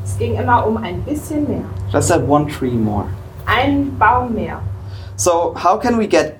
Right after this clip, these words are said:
Speaker 2: out of this pit of discontentment then?
Speaker 1: Also wie können wir aus dieser Grube der Unzufriedenheit herauskommen?
Speaker 2: Let's read, um, in Ephesians chapter one,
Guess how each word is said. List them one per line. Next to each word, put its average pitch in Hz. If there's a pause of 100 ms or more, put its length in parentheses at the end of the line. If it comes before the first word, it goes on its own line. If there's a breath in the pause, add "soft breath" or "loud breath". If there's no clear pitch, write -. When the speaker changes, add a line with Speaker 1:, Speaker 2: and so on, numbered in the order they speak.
Speaker 2:
out 165
of 135
this - (120)
pit - (240)
of 127
discontentment 131
then? 104 (280 loud breath)
Speaker 1:
Also 196
wie 339
können 311
wir 240
aus 240
dieser 226
Grube 285
der 233
Unzufriedenheit 233
herauskommen? 220 (1120 loud breath)
Speaker 2:
Let's 156
read, 180 (180)
um, 127
in 131 (720)
Ephesians 143
chapter 135
one, 127